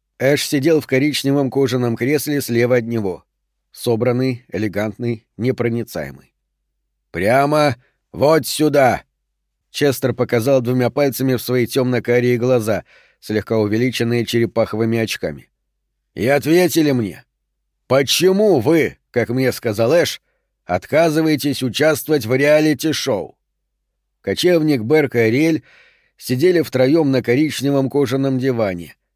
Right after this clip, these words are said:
Перед ними на стеклянном журнальном столике лежали Мани, Техас Мансли, Билборд и, естественно, People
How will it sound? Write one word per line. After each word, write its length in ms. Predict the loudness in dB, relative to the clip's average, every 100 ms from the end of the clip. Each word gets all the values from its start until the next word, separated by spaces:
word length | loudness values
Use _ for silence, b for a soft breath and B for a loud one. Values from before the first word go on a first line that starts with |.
| _ _ _ -4
Перед 260 | 0 2
ними 440 | 2 2 2 0 -2
на 180 | -4 -4
стеклянном 580 | -2 -2 2 2 2 0
журнальном 540 | 0 2 2 2 0
столике 420 | -2 0 0 2
лежали 420 | 2 2 2 0 0
Мани, 500 | 0 0 -2 -6 -10 _ _ -12
Техас 440 | -10 -6 -6 -4
Мансли, 680 | -2 -2 -2 -4 -2 -4 -8 _
Билборд 720 | -4 0 0 0 0 0 -2 -10
и, 140 | -8
естественно, 640 | -8 -6 -6 -6 -4 -2
People 520 | -2 0 -2 -2 -6